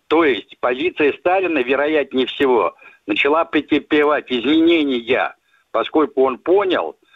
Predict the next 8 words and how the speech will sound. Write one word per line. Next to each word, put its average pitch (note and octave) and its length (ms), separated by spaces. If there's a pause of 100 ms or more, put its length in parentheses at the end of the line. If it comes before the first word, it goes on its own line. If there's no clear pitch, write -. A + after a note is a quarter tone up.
(200)
что A2+ 640
добиться D3 560 (420)
создания B2+ 500
единой B2+ 400
нейтральной A#2 520
Германии A#2 480
не C3 220
удастся. C3+ 680